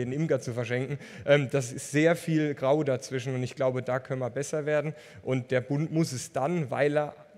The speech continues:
halt die größte Schlagkraft hat, die größte Sichtbarkeit hat, muss es vormachen, wissentlich, dass sich deswegen meine Kreisverwaltung mit meinem Bauantrag überhaupt nicht daran halten muss. Aber wenn's halt noch nicht mal im Prinzip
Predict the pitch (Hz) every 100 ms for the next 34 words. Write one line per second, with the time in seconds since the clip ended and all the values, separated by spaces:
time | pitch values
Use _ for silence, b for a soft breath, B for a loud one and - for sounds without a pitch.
0 | - 135 143 139 131 139 139 131 127 -
1 | 135 127 - 117 - - 143 - 127 143
2 | 131 - 107 143 160 - 151 151 147 143
3 | 143 - 147 - B B - 139 175 165
4 | 139 - 147 151 156 143 127 175 196 165
5 | 131 143 135 - B B 135 123 123 131
6 | 123 135 131 131 135 131 135 135 139 135
7 | 135 139 139 139 127 131 131 131 120 127
8 | 123 143 160 131 135 120 131 120 127 -
9 | 127 147 B B B 123 120 131 170 -
10 | 147 147 139 135 147 - 135 131 131 -
11 | 139 131 139 127 - 143